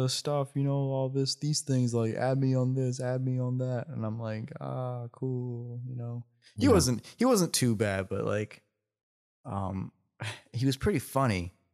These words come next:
Speaker 1: He actually was kind of funny as a person. Like, I, I, I did think he was pretty funny. I'll give him that.
Speaker 2: That is a funny thing to do. Like, if you're walking by someone playing guitar and you just name a random song.
Speaker 1: Like, he,
Speaker 2: You're
Speaker 1: like,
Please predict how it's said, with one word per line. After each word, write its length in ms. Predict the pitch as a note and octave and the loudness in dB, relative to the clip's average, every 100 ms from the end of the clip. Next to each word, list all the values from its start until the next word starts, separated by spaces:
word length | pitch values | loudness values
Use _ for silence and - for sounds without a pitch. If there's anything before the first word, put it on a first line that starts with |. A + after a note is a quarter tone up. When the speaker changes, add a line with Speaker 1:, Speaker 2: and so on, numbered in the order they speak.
| _ _ - | _ _ 0
Speaker 1:
He 100 | B2 | 4
actually 300 | E3 D#3 C3+ | 4 4 2
was 280 | A#2+ A#2 G2+ | 4 2 2
kind 220 | A2+ G2+ | 0 0
of 100 | G2 | 0
funny 220 | G2+ G2+ | -2 -2
as 100 | - | -4
a 60 | - | -2
person. 500 | - A#1 - - G#2 _ - | -2 -2 -4 -8 -12 _ -4
Like, 200 | G2+ - | -4 -2
I, 80 | A#2 | -4
I, 220 | - G#2+ G2+ | -2 -4 -2
I 100 | A2 | -2
did 260 | G#2+ C#3 B2 | 2 0 2
think 180 | A#2 | 0
he 140 | G#2 G2+ | 0 -4
was 160 | B2 | -6
pretty 220 | - G2 - | -6 -6 -4
funny. 260 | G#2 - | -4 -4
I'll 120 | - G#2 | -4 -2
give 160 | G#2 | -2
him 100 | - | -4
that. 220 | - D#2 - | -4 -2 2
Speaker 2:
That 180 | D3+ | 6
is 280 | F3+ G#3 - - | 6 6 2 2
a 80 | B2+ | 2
funny 320 | - D3 C#3 | 4 6 6
thing 180 | C3+ B2+ | 6 6
to 80 | G#2+ | 6
do. 240 | A#2+ A#2 | 6 6
Like, 160 | G2 F#2+ | 6 6
if 80 | F#2+ | 6
you're 140 | G2 | 6
walking 540 | F2+ F#2+ G#2 G#2+ G#2 | 6 4 4 4 4
by 220 | F2+ F2+ F#2 | 6 4 4
someone 640 | - F#2 F2 E2+ E2+ D#2+ | 4 6 6 4 2 0
playing 240 | - G2 | 0 2
guitar 380 | F2+ - G2 F#2+ | 4 4 4 4
and 120 | F2+ | 4
you 40 | F2 | 4
just 200 | F#2 G2 | 4 6
name 240 | F#2+ F#2 | 6 4
a 80 | F2 | 4
random 280 | F2 F#2 F2+ | 4 4 4
song. 220 | - G2 | 4 6
Speaker 1:
Like, 140 | F#3 | 8
he, 80 | F3+ | 8
Speaker 2:
You're 60 | |
Speaker 1:
like, 60 | - | 8